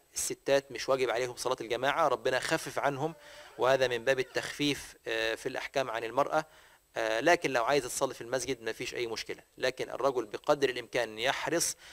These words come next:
على الصلاة في جماعة قدر الإمكان طالما ظروفه تسمح وطالما ما عندوش عذر يمنعه من الذهاب للص-، للصلاة في جماعة والذهاب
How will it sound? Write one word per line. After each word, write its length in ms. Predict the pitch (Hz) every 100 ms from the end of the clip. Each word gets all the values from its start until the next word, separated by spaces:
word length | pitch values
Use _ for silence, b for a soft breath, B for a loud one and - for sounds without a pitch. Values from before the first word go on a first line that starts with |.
| B -
على 180 | 110 117
الصلاة 580 | - 127 123 143 151
في 420 | 151 - 143 151 139
جماعة 600 | 120 131 147 143 151 - -
قدر 260 | 147 131 120
الإمكان 640 | 123 120 - 139 160 156 _ -
طالما 400 | 117 139 123 107 B B _ -
ظروفه 320 | 123 135 120
تسمح 460 | 139 - 147 -
وطالما 520 | - - - 123 139 120
ما 80 |
عندوش 380 | 107 117 131 -
عذر 360 | 113 139 127 113
يمنعه 420 | 107 117 127 127
من 160 | 113 110
الذهاب 500 | 98 107 131 131 - B B B
للص-، 280 | 110 - -
للصلاة 500 | - 110 - 117 123
في 180 | - 110
جماعة 480 | 110 120 117 120 - b _
والذهاب 600 | 113 110 98 107 117 123